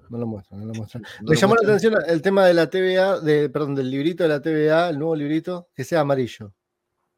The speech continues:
Speaker 1: Ponelo verde.
Speaker 2: Ok. A
Speaker 1: ¿Por qué
Speaker 2: gusto de Lucas.
Speaker 1: amarillo? No, por Loki.
Speaker 2: Sí,
Speaker 1: Ahora,
Speaker 2: ya.
Speaker 1: eh, ahora es un, eh, ahora es un arbolito, estamos más, más la vida. Igual, en la gama de colores, el amarillo es el que está opuesto al verde,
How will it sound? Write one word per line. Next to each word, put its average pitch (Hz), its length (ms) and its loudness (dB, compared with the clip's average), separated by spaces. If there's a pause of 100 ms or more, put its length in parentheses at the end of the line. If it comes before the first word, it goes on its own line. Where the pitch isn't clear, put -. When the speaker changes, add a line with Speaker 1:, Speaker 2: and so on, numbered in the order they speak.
(340)
Speaker 1:
Ponelo 160 320 -2
verde. 110 480 -2 (1300)
Speaker 2:
Ok. 113 180 -8
A - 20 -2
Speaker 1:
¿Por - 1300 -10
qué - 80 -4
Speaker 2:
gusto 113 80 0
de 107 80 0
Lucas. 110 240 -6
Speaker 1:
amarillo? 113 100 -14 (680)
No, 151 340 4
por 135 160 2
Loki. 139 600 4 (640)
Speaker 2:
Sí, - 100 -8
Speaker 1:
Ahora, 175 280 6
Speaker 2:
ya. 165 40 6
Speaker 1:
eh, 147 200 0
ahora 151 240 4
es - 160 -8
un, 139 320 -4
eh, 151 140 -2
ahora 160 180 0
es - 100 -8
un 147 120 -2
arbolito, 151 760 -2
estamos 139 340 -4
más, 135 260 -8
más 135 220 -8
la 139 120 -6
vida. 160 420 -2 (380)
Igual, 190 360 4
en 156 120 -4
la 131 80 -2
gama 160 220 -2
de 160 80 -4
colores, 160 380 -4
el 147 80 -6
amarillo 139 360 -6
es 139 80 -18
el 120 60 -16
que 113 60 -14
está 120 320 -8
opuesto 117 440 -10
al 107 100 -12
verde, 110 280 -12